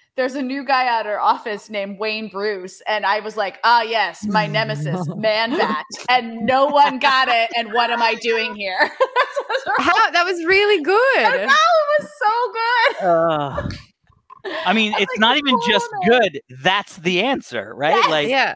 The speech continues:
Speaker 3: that
Speaker 1: Ah, yes, my
Speaker 3: is
Speaker 1: nemesis,
Speaker 3: the ultimate
Speaker 1: Man Bat.
Speaker 3: response.
Speaker 1: <laughs>
Speaker 3: Oh my God.
Speaker 2: I hate it when you strike gold with a joke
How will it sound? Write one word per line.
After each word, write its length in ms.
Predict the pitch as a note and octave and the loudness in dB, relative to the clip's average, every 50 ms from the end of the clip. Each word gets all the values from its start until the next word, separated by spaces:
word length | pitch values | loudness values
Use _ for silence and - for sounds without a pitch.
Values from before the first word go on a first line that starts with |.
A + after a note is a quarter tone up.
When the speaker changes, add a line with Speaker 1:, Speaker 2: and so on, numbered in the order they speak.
| - - _ - E4+ - A#2 C3 | -8 -16 _ -20 -20 -14 -6 0
Speaker 3:
that 220 | F3 F3 F3+ G3 B3 | 0 0 2 0 0
Speaker 1:
Ah, 40 | A#3+ | -2
yes, 40 | E3+ | 0
my 180 | E3 E3+ F3 F3 | 0 2 0 0
Speaker 3:
is 60 | E3+ | 0
Speaker 1:
nemesis, 420 | - - - D3 D#3+ D#3 D#3 - - | 0 -2 -2 -2 -2 -4 -2 0 0
Speaker 3:
the 40 | D#3+ | 0
ultimate 200 | F3 E3+ A3+ A#3+ A3+ | 0 0 0 0 0
Speaker 1:
Man 300 | E3+ D#3+ A3+ A#3 A#3 - | 2 2 0 0 -2 -2
Bat. 120 | A3 G3 F#3+ | -2 -2 0
Speaker 3:
response. 420 | G3 G3 G#3+ F#3+ E3 C#3 C3 C3 - - | 0 0 2 2 2 2 0 -2 -6 -14
Speaker 1:
<laughs> 40 | - - - _ _ _ _ - D5+ D5+ D#5 - - - - - - - | -20 -20 -20 _ _ _ _ -2 -2 -2 -2 -6 -16 -18 -18 -14 -10 -8
Speaker 3:
Oh 220 | - C#3 C3+ B2 | -6 -4 -4 -4
my 180 | A#2 A2+ A2+ A2 | -6 -6 -8 -10
God. 680 | A2 A#2+ A#2+ A#2 A#2 A2+ A2+ A2+ A2+ A2+ A2+ A#2 A2 _ _ - G#3+ | -8 -6 -4 -2 -2 0 0 -2 -2 -4 -4 -8 -12 _ _ -6 -4
Speaker 2:
I 40 | G#3 | 0
hate 160 | C4+ D4 D#4+ | 0 0 0
it 40 | E4 | -2
when 120 | G4 G4 | -4 -4
you 100 | F4+ D#4+ | -6 -6
strike 380 | - - - - G#3+ G#3 G3 - E3+ G#3+ F#3+ D3+ | -8 -6 -2 0 2 2 2 0 -2 -4 -2 0
gold 480 | E3 D3 D3+ D#3+ F3+ G#3+ A3+ A3 A#3 | 0 0 0 -2 -4 -6 -6 -8 -8
with 160 | F#3+ F3+ - | -8 -6 -6
a 40 | F3+ E3 | -6 -6
joke 460 | D3+ E3 D3+ D3+ E3+ C4 D4+ - | -4 -2 -2 -2 -2 -4 -6 -8